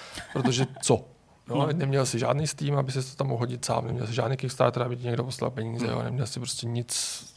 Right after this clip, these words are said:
Speaker 1: žádný jako další možnosti. Eh, že to bylo jako trochu, trochu těžký, eh, a ty vývojáři tahali za k-, krátký provázek, jo. Takže, eh, tohleto my jsme udělali. A abych se teda k tomu vrátil, eh, jest-, jako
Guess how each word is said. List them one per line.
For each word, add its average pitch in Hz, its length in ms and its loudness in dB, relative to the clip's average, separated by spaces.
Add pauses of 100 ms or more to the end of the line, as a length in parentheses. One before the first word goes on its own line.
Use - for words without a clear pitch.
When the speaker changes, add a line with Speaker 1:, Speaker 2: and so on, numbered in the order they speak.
(200)
Speaker 1:
žádný 117 440 -2
jako - 200 -6
další 123 340 -4
možnosti. 123 440 -4 (1200)
Eh, 123 40 2
že 123 100 0
to 123 60 2
bylo 123 120 4
jako 120 180 0
trochu, 120 500 -2
trochu 131 260 -6
těžký, 123 680 -4
eh, - 160 -12 (400)
a 139 60 -8
ty 123 160 -6 (100)
vývojáři 113 480 -2
tahali 123 320 -2
za 123 100 -4
k-, - 240 -8
krátký 120 340 -2
provázek, 104 580 0
jo. - 80 -4
Takže, 117 320 2 (440)
eh, 110 500 -4
tohleto 143 320 4
my 143 80 4
jsme 139 140 0
udělali. 131 400 6 (1040)
A 117 80 0
abych 127 260 -4
se 135 100 0
teda 139 160 6
k - 40 -4
tomu 139 140 4
vrátil, 131 500 6 (600)
eh, 117 480 2 (200)
jest-, - 280 -2 (640)
jako 123 280 -2